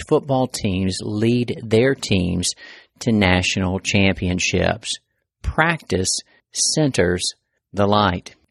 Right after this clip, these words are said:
Rochelle Goodrich wrote a book called Smile Anyway. In the book, she says, "Do it again. Play it again. Sing it again. Read it again. Write it again.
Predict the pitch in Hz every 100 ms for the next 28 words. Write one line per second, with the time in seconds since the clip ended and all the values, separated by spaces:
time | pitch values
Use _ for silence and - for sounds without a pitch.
0 | - 123 - 170 110 127 107 92 - 117
1 | 123 131 120 107 113 101 - 110 107 -
2 | - 131 127 123 104 98 85 85 - -
3 | _ _ _ _ _ _ _ - 190 165
4 | 156 131 - 151 165 131 - _ _ _
5 | _ - 170 196 - _ - 123 107 98
6 | 87 80 90 - _ _ _ _ - -
7 | 156 147 92 - - _ _ _ - 104
8 | 87 101 90 76 90 - - _ - -
9 | - 180 170 95 - _ _ _ - 113
10 | 98 110 90 82 87 - _ - 127 147
11 | 214 160 90 _ - 107 90 104 87 90
12 | 90 _ 135 131 160 220 220 104 - 120
13 | 95 113 95 85 85